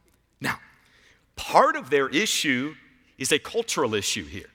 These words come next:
And a part of that is it was considered to be improper for a woman to speak to another man in public who was not her husband.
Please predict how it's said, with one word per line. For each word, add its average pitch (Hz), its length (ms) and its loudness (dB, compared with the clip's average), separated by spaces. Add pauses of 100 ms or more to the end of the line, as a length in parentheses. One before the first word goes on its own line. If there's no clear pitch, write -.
(800)
And 123 80 -4
a 135 40 0
part 240 300 2
of 220 100 -6
that 139 300 0
is 139 340 -2 (320)
it 165 180 2
was 208 180 -4
considered 185 680 -2
to 160 160 -4
be 151 480 -4
improper 143 880 -4 (320)
for - 260 -2
a 143 120 4 (160)
woman 185 420 -4
to 160 140 -2
speak - 440 -6
to 147 160 -4
another 127 440 -2
man 143 480 -4
in 120 180 -8
public 123 400 -6
who 147 100 -10
was 127 160 -8
not 131 160 -2
her 131 160 -4
husband. - 540 -6